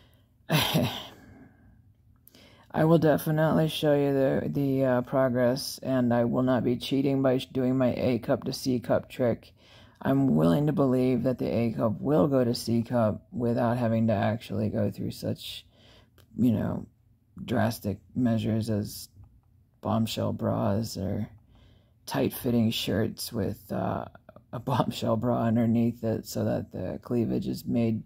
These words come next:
to go no matter what, you know, form there. So I am willing to believe that it's going to work. It, it's just one of those things that they can't say is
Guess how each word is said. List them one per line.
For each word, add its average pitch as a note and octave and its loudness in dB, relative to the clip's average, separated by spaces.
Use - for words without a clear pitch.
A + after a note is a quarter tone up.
to B2 -4
go B2 0
no D3 2
matter C#3 2
what, B2+ 2
you B2+ 0
know, G2+ 0
form A#2 -2
there. - -4
So C3 0
I D3 2
am C3+ 0
willing A#2+ 0
to - 0
believe A2+ 0
that - -6
it's - -12
going - -8
to - -8
work. - -12
It, - -6
it's G2 -8
just - -6
one A#2 2
of A#2 4
those A2 -2
things A2+ 0
that G#2+ -4
they G#2 -2
can't G2 -4
say F2 -4
is - -8